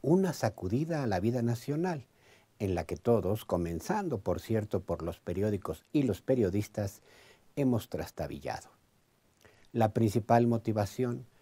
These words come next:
para que la gente votara por López Obrador fue su oferta creíble de combate a la corrupción,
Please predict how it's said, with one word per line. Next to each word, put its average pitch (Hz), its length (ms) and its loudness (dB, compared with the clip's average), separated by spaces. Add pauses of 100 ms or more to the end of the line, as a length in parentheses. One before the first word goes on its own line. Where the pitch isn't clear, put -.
(120)
para 101 220 4
que 95 140 -2
la 95 100 -2
gente 113 320 0
votara 95 500 -2
por 82 200 -8
López 110 360 -2
Obrador 117 440 -2
fue - 260 -6
su 117 220 -4
oferta 117 580 -4
creíble 123 460 -2
de 117 120 -2
combate 87 600 -2
a 95 40 4
la 92 120 0
corrupción, 107 680 -2